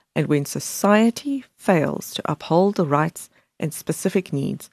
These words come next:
of individuals with impairments." Daar is dit nou. Twee keer sê die wetgewing dat gestremdheid lê by die samelewing,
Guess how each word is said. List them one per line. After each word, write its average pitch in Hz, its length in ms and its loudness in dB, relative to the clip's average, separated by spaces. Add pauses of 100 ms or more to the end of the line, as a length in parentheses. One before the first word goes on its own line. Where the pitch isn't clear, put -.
(500)
of 139 240 2
individuals 135 640 -4
with 139 120 -4
impairments." 135 680 -4 (1080)
Daar 151 220 0
is 151 120 0
dit - 160 -2
nou. 180 280 4 (1080)
Twee 240 300 6
keer 139 400 -4 (640)
sê 180 220 4
die 185 120 6
wetgewing 139 720 -2 (680)
dat 139 220 -4
gestremdheid 185 720 0
lê 139 400 2 (360)
by 151 140 2
die 151 120 0
samelewing, 127 840 -2